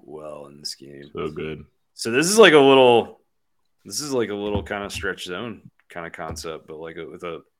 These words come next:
Speaker 1: with a cutback in it. But like you've got, it's not really a stretch zone 'cause you're not going the other way, but you've got your offensive line moving, all blocking down, and then K-Mac just goes off that left
Speaker 2: Yeah.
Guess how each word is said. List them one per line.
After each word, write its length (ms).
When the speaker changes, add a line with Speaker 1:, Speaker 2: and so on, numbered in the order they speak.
Speaker 1:
with 140
a 40
cutback 520
in 120
it. 140
But 100
like 180
you've 140
got, 260
it's 100
not 140
really 180
a 60
stretch 260
zone 300
'cause 80
you're 100
not 180
going 220
the 60
other 160
way, 180
but 160
you've 180
got 220
your 180
offensive 440
line 380
moving, 520
all 220
blocking 380
down, 400
and 180
then 240
K-Mac 420
just 240
goes 240
off 200
that 180
left 240
Speaker 2:
Yeah. 60